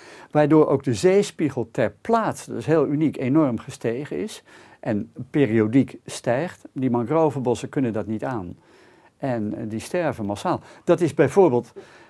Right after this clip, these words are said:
want bij mangroves denk je natuurlijk aan water en met name zeedier, maar daar leven ook fantastische reptielen.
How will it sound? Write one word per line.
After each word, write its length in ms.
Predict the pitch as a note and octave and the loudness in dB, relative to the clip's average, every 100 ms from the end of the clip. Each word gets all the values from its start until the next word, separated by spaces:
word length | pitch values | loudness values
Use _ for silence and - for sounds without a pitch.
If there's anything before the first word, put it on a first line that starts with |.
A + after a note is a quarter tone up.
| _ | _
want 260 | C3 A2+ - | -4 -4 -2
bij 200 | B2 A2+ | 0 2
mangroves 640 | A2 G#2+ C#3+ D#3 C3+ A2+ | 0 4 6 6 4 -2
denk 220 | D3 B2+ | -2 -2
je 140 | G#2+ A#2+ | -4 -6
natuurlijk 360 | A2 C#3 A2+ | -4 -4 -4
aan 140 | A#2 G#2+ | -4 2
water 540 | B2+ C3+ A2 A#2 G2+ - _ _ _ | 4 4 2 -4 -8 -14 _ _ _
en 320 | - A#2 A2+ - | -4 -2 -2 -4
met 140 | B2 | -4
name 300 | B2 B2 G#2+ | 0 0 -2
zeedier, 600 | G#2 C#3+ E3+ A#2 G#2+ D#3 - | 2 4 4 0 -4 -6 -10
maar 260 | F#2+ A2+ | -10 -8
daar 220 | A#2 A#2+ A#2 | -4 -2 0
leven 380 | C3 B2 - | -2 -2 -4
ook 240 | - C3+ C3+ | -2 -2 -4
fantastische 640 | - B2 D#3+ C#3+ C#3+ A#2 | -10 -4 -4 -4 -6 -6
reptielen. 640 | B2 C3+ - F#3 F#3+ C4 | -6 -6 -2 -2 0 -4